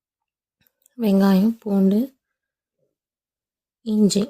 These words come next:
இதெல்லாம் சேர்த்து வெங்காயம் கண்ணாடி பதம் வர அளவுக்கு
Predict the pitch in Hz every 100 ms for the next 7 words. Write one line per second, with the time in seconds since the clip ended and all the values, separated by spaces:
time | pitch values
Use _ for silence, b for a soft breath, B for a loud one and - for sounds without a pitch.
0 | - - 208 196 196 - 180 180 254 294
1 | - _ _ _ _ _ _ _ _ -
2 | 214 220 214 208 262 240 196 196 214 220
3 | 190 185 180 180 180 180 185 -